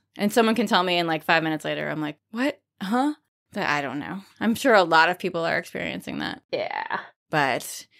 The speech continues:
Speaker 1: so let's see, what else? Oh, oh, so this is your last show.
Speaker 2: It is my last show because I cannot keep up with you.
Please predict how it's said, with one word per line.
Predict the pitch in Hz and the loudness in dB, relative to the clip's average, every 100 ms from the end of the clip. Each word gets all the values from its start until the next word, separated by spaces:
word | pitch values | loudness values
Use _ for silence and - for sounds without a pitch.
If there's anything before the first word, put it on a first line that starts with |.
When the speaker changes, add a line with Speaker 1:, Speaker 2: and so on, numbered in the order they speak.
| _ | _
Speaker 1:
so | - 262 | 4 10
let's | 302 320 | 10 10
see, | 262 233 | 6 8
what | 320 | 10
else? | 247 196 - _ _ _ - | 8 6 -2 _ _ _ 8
Oh, | 523 370 - _ | 10 10 6 _
oh, | - 403 - | 8 8 8
so | - 302 285 277 269 - _ - | 4 8 10 12 10 4 _ -10
this | 247 294 | -8 -6
is | 285 | -4
your | 294 | 0
last | 277 277 | 0 0
show. | - 381 - - _ _ | -2 -4 -4 -10 _ _
Speaker 2:
It | - 254 | -2 4
is | 320 339 | 4 6
my | 330 269 | 6 10
last | 220 196 - | 10 8 6
show | 196 151 135 147 | 2 4 4 0
because | 208 - 359 294 208 208 214 - - - - | -6 6 10 12 12 10 6 0 -20 -20 4
I | 262 - | 6 6
cannot | - 302 285 - | 4 2 0 0
keep | 240 - | -10 2
up | 262 285 | 2 2
with | 233 | -4
you. | - | -6